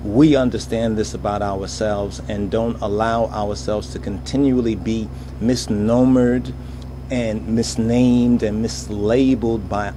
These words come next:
others while we can articulate our own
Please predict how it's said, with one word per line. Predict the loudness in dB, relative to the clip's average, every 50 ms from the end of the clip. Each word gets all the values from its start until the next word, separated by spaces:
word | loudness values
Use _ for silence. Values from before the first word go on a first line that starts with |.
| -2
others | 2 2 2 2 2 0 0 0 -2 -4 -8 -8 -4
while | 0 0 2 2 2
we | 2 0 0
can | 0 -2 -4 -4 -4 -6
articulate | -6 -6 -6 -4 -2 -2 -2 -2 -2 -2 -2 -2 -4 -4 -6 -8 -10 -12 -14 -12 -12 -12 -8 -4
our | -2 0 0 0 0 0
own | 0 0 2 2 4 4 2 2 0 -2